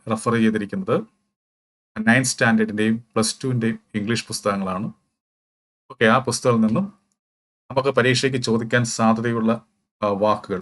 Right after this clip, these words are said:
വൊക്കാബുലറിയിൽ നിന്ന് ചോദിക്കാൻ സാധ്യതയുള്ള വാക്കുകളെ നമ്മളൊരു ക്വസ്റ്റ്യൻ രൂപത്തിൽ, ആ, രൂപപ്പെടുത്തി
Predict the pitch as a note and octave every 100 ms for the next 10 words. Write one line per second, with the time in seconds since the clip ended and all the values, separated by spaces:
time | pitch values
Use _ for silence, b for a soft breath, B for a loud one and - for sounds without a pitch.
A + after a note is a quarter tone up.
0 | - G#2+ - A2+ A2+ A#2 A2+ A2 A#2 A2
1 | A2+ A2+ A2+ G#2+ A2+ G#2 G2 F#2+ - G#2
2 | G#2+ G3+ - _ _ _ _ _ C3 B2+
3 | B2+ B2 - C#3+ B2+ A#2 A2+ C3 D3+ _
4 | _ _ _ A2 G#2 G#2 A2+ A2+ G#2+ G#2
5 | E3